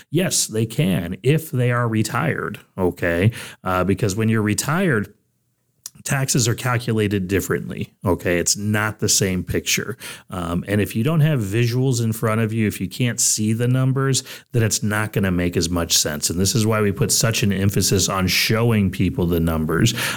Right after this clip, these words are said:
Um, and heck, even when you see the numbers, sometimes it's still hard to grasp it. It just takes a little bit of time and, you know, a little bit of work and, you know, some conversations, ask some questions.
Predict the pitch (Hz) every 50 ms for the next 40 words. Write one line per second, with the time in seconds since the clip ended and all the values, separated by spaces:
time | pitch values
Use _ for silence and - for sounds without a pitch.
0 | - - 92 87 90 98 104 101 131 123 120 - 139 160 170 160 151 147 143 135
1 | 123 - - 160 185 185 156 135 110 98 90 82 85 80 80 - - 113 113 110
2 | - 117 110 104 98 98 92 95 95 90 - - - 147 147 139 120 110 110 104
3 | 98 90 82 80 85 - - - - - - _ - - 113 90 87 104 95 87
4 | 87 85 - - - - - - 95 95 110 110 - - - 120 117 - 123 101
5 | 95 98 101 110 110 139 143 160 156 160 - 110 101 104 107 107 107 110 110 110
6 | 113 110 95 95 92 95 98 104 95 92 85 82 87 98 104 117 131 135 151 135
7 | 127 120 120 117 120 127 123 123 110 95 95 92 - 101 98 87 - - 104 98
8 | - - 107 101 107 113 117 110 - 110 104 107 104 - 117 113 101 92 87 101
9 | - - - 127 123 - - 117 107 98 - - - 107 98 98 104 -